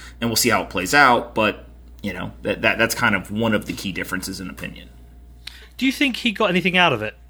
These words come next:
Speaker 2: Do you think, 'cause I haven't wa-, I, I might go and watch the rest of it now, but do you think by the end of it he left with any, you know, a change of opinion of his, any potential insights into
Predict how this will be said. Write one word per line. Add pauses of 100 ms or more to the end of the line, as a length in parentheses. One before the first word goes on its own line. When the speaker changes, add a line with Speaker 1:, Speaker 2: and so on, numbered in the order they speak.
(120)
Speaker 2:
Do
you
think, (100)
'cause
I
haven't
wa-,
I,
I
might
go
and
watch
the
rest
of
it
now,
but
do
you
think
by
the
end
of
it
he
left (360)
with
any, (640)
you
know,
a
change
of
opinion
of
his,
any
potential
insights
into